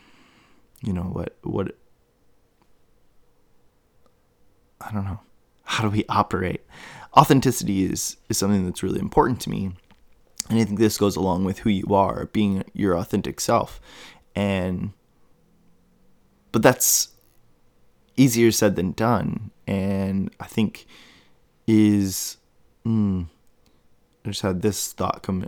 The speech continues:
like, you know, is, uh, being authentic a, like, average of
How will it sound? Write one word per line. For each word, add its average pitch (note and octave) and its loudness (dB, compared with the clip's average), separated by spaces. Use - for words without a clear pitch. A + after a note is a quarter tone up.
like, - -10
you F#2+ -6
know, F2+ -4
is, F#2+ -2
uh, F#2+ -8
being F#2+ -2
authentic G2 -2
a, F2+ 0
like, E2+ -6
average F#2 0
of F2+ -4